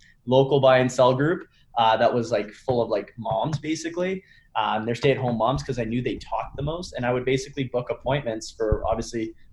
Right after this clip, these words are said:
what a lot of the guys in the area, uh, they're married to, like, oil and gas guys. So they're stay-at-home moms. They want T V for their kids. And I'm like, "Okay, let's do free demonstrations." So I'd hop over to people's houses, drive over there in my little two thousand six Kia Rio at the time, which blew up on the road anyway.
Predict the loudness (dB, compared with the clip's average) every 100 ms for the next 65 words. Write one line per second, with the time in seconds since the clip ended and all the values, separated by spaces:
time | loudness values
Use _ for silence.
0 | -8 -8 -8 -4 4 6 6 4 4 2
1 | 0 -4 -2 0 2 0 -2 -4 -4 -4
2 | -2 -4 -4 -8 -4 -4 -4 -4 -4 -4
3 | -2 0 0 -4 -8 -8 -12 -20 -20 -16
4 | -2 -2 -2 -4 0 4 4 2 -2 -2
5 | -4 -4 -4 0 0 -2 -4 -6 -2 -2
6 | -2 -6 -12 _ _ _ -4 0 0 -2
7 | -2 -4 -4 -18 -2 -2 -2 -4 -4 -2
8 | 0 4 4 2 0 -2 0 -4 -2 0
9 | 0 2 0 0 -2 -2 -2 -6 -6 -2
10 | -2 -2 -12 -2 0 2 0 -2 -2 -4
11 | -4 -4 -6 -6 -4 -2 -2 -2 -8 -8
12 | -8 -6 -4 -2 0 -2 -4 -8 -8 -6
13 | -8 -6 -2 0 2 0 0 -2 -2 -4
14 | -4 -4